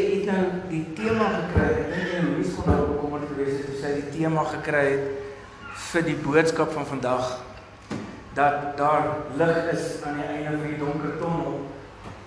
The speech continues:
of dalk het dit vir haar hoop gegee. Ehm, dalk het sy gedink, ek, ek wil nou net vandag vir haar preek met drie kinders,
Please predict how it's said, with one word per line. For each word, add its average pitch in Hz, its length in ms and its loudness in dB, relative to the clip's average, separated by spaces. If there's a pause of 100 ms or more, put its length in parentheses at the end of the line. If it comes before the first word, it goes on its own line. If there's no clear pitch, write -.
(160)
of - 300 4
dalk 214 340 4
het 185 140 6
dit - 420 0 (220)
vir 170 160 4
haar 165 240 4
hoop 175 320 6
gegee. 117 420 -2 (800)
Ehm, 147 400 2 (320)
dalk 185 240 2
het 202 80 2
sy 196 80 4
gedink, 185 320 2
ek, - 320 -6
ek 165 80 -2
wil 180 140 4
nou 165 100 6
net 185 240 6
vandag 139 320 0
vir 139 80 2
haar 135 240 4
preek 139 240 4 (800)
met 151 200 2 (200)
drie 165 240 4
kinders, 143 400 0